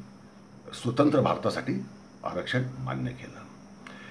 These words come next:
म्हणजे आरक्षणाचा इतिहास हा असा पन्नास वर्षाचा आहे, एकोणीसशे एक ते एकोणीसशे पन्नास.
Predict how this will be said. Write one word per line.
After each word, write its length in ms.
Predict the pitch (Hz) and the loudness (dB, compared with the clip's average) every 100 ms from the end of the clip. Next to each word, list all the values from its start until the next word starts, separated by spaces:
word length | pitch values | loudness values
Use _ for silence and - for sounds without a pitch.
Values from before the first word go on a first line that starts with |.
| - | 2
म्हणजे 360 | 110 147 180 214 | 12 12 12 12
आरक्षणाचा 640 | - 107 165 - 151 135 | 12 12 12 12 10 12
इतिहास 360 | 156 123 131 127 | 10 12 10 12
हा 180 | 139 123 | 12 12
असा 140 | 135 | 8
पन्नास 420 | 131 120 131 127 | 6 10 12 12
वर्षाचा 360 | 98 - 87 80 | 8 4 2 2
आहे, 180 | 67 80 | 0 -2
एकोणीसशे 360 | 98 117 110 | 4 6 6
एक 260 | 107 185 - - - - - | 4 4 0 -10 -16 -18 -4
ते 60 | 92 | -2
एकोणीसशे 320 | - 87 - | 0 0 -2
पन्नास. 420 | - 71 65 - | -2 -4 -4 -8